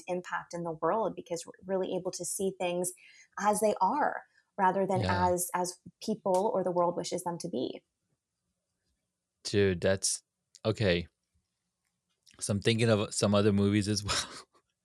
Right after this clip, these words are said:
Speaker 2: There was a movie called iZombie where she would,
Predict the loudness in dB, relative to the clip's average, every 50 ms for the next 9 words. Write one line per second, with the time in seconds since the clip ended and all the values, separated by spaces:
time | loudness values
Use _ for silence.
0 | _ _ -12 -10 -10 -10 -10 -12 -18 -20 _ _ _ 2 2 2 4 4 2 4
1 | 4 4 6 6 6 6 6 4 2 0 0 0 0 2 4 4 4 4 4 4
2 | 4 4 4 4 4 2 2 2 4 4 4 4 6 4 4 2 0 -2 -6 -4
3 | 0 2 6 6 6 6 4 2